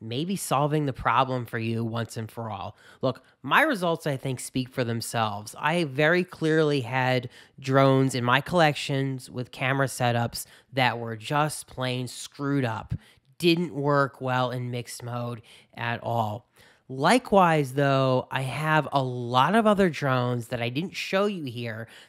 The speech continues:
that work just fine. They work perfectly fine.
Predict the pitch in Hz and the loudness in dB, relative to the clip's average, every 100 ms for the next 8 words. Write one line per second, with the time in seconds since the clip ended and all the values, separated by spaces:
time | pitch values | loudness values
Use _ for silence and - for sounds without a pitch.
0 | - 135 147 165 175 - - 139 - 147 | -8 -6 -2 0 0 -2 -16 -14 -6 0
1 | 180 180 - - 165 151 131 135 143 143 | 0 0 -4 -8 -6 -4 -4 -2 0 0
2 | - _ _ _ - - 139 - 127 - | -4 _ _ _ -4 -4 -4 -8 -12 -10
3 | 120 113 - 113 113 107 104 | -12 -12 -6 -2 -2 -4 -8